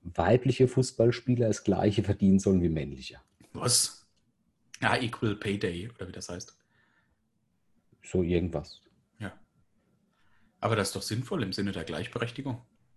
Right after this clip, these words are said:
Speaker 1: Ah ja, natürlich.
Speaker 2: Oder würdest du dich dagegen aussprechen wollen?
Speaker 1: Nee, solange man das ver-, ein vernünftiges Gehalt aushandelt für jemanden, der einfach nur an den Ball tritt.
Speaker 2: Hm.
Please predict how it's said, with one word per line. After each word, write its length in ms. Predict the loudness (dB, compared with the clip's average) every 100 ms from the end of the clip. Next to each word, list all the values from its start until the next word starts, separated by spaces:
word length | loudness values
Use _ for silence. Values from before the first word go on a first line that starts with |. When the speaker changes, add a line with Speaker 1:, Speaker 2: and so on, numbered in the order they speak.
| -16
Speaker 1:
Ah 80 | -10
ja, 360 | -6 -2 -2 -4 _ _ _ _ -20
natürlich. 460 | -10 -4 -2 -4 -12 _ _ _
Speaker 2:
Oder 200 | -8 -6
würdest 260 | -4 -6 -8
du 40 |
dich 120 | -10 -8
dagegen 400 | -6 -4 -4 -6
aussprechen 480 | -8 -10 -12 -12
wollen? 240 | -12 -14 -16 _ _ _ _ _ -20 _ _ _ _ _ _ _ _ _ _ 0
Speaker 1:
Nee, 220 | 4 6
solange 320 | 6 4 4
man 140 | 4 2
das 360 | 0 -2 -14 _ _ _ _ _ _ -20 _
ver-, 220 | -14 -6
ein 120 | -6
vernünftiges 800 | -2 0 4 4 2 -2 -2 -2
Gehalt 480 | 0 4 8 8 6
aushandelt 680 | 4 2 4 4 4 0 2
für 120 | 4
jemanden, 260 | 6 6
der 160 | 6 6
einfach 200 | 4 2
nur 160 | 4 4
an 100 | 4
den 80 |
Ball 220 | 4 2 4
tritt. 320 | 2 0 -2 -20 -20 -16
Speaker 2:
Hm. 200 | -12